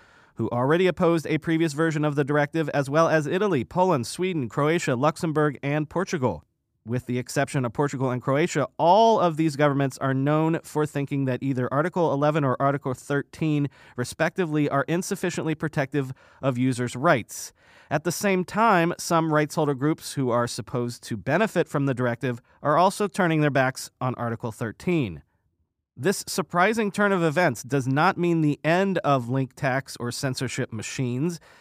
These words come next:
but it does make an adoption of the copyright directive before the European elections in May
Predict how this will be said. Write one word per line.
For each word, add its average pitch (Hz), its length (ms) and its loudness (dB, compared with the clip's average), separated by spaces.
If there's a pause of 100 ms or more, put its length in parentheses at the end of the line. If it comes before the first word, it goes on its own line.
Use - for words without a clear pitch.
(220)
but 139 140 2
it 131 80 0
does 165 260 2
make 160 240 2
an 147 80 0
adoption 147 520 2
of 135 140 0
the 123 80 -4
copyright 143 460 0
directive 135 380 -2
before 151 400 -2
the 143 80 -2
European 135 380 0
elections 123 420 -2
in 117 180 -4
May 139 240 0